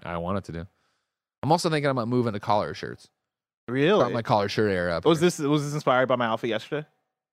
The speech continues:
Speaker 1: No, I've been thinking about, uh, it's been s-, inspired by you just looking good. I, I, I, I feel like, you know, four out of five shows, I compliment how good you're looking or
Speaker 2: Mm-hmm.
Speaker 1: whatever. But then I did a, I did, I, when I went to, when we went to S G F,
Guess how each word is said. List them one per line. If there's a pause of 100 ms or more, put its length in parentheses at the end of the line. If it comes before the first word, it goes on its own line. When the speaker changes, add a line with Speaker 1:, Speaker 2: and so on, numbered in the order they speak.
(240)
Speaker 1:
No,
I've
been
thinking
about,
uh,
it's
been
s-,
inspired
by
you
just
looking
good. (240)
I,
I, (140)
I, (200)
I
feel
like,
you
know, (760)
four
out
of
five
shows,
I
compliment
how
good
you're
looking
or
Speaker 2:
Mm-hmm.
Speaker 1:
whatever. (220)
But
then
I
did
a,
I
did,
I,
when
I
went
to,
when
we
went
to
S
G
F,